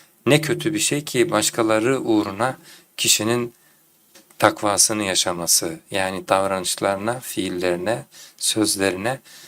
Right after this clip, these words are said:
efendim, yön verirken Allah'ı değil de etrafta insanları gözetmesi.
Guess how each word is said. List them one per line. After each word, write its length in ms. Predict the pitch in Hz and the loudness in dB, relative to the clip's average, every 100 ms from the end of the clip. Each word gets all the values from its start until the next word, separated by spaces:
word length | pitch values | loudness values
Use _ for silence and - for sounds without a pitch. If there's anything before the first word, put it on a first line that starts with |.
| - _ _ - | -20 _ _ -4
efendim, 420 | 98 98 98 95 | -2 -4 -4 0
yön 280 | 107 123 117 | 2 2 4
verirken 600 | 107 117 - 147 151 - - - - | 2 2 0 0 0 0 0 0 2
Allah'ı 500 | 110 107 107 113 117 | 2 4 0 -2 -4
değil 340 | 104 95 92 | -4 -2 -4
de 240 | 110 127 156 - | -2 -2 -4 -8
etrafta 520 | - - 110 90 - | -10 -6 -8 -8 -6
insanları 540 | 107 92 101 95 98 98 | -4 0 0 -2 -4 -4
gözetmesi. 800 | 104 87 87 - 87 82 - | -2 -2 -2 -6 -4 -4 -4